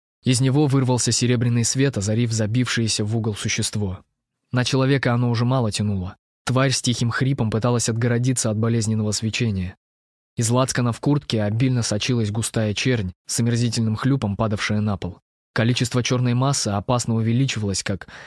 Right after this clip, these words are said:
исшибающая с ног вонь. Кандидаты опасны не только из-за своей жажды, но и потому, что в любой миг могут обратиться в сплита. Мерзкую тварь. Одно из проявлений тьмы на нашей планете. Страшные для нас, но пешки и расходный материал в темной армии.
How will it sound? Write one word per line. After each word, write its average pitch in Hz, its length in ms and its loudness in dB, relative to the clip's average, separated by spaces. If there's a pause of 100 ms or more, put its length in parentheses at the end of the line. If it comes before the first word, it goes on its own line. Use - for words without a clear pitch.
(320)
исшибающая 113 680 0
с - 120 -4
ног 110 180 -2
вонь. 104 320 -2 (520)
Кандидаты 127 520 2
опасны 123 340 0
не 120 140 2
только 123 320 0
из-за 101 160 -2
своей 110 280 0
жажды, 107 440 0 (240)
но 131 100 4
и 127 60 2
потому, 135 320 0
что 127 160 -2
в 117 40 0
любой 127 280 2
миг 131 240 0
могут 107 260 0
обратиться 110 480 -2
в - 60 -2
сплита. 120 460 -2 (500)
Мерзкую 127 420 0
тварь. 120 380 -2 (400)
Одно 127 260 2
из 117 120 0
проявлений 120 500 2
тьмы 135 240 0
на 107 100 0
нашей 104 260 -2
планете. 117 540 -2 (380)
Страшные 131 560 0
для 117 240 2
нас, 131 280 0
но 98 220 -2
пешки 127 440 0
и 110 40 2
расходный 110 460 -2
материал 117 420 0
в - 80 -8
темной 107 340 0
армии. 98 480 -4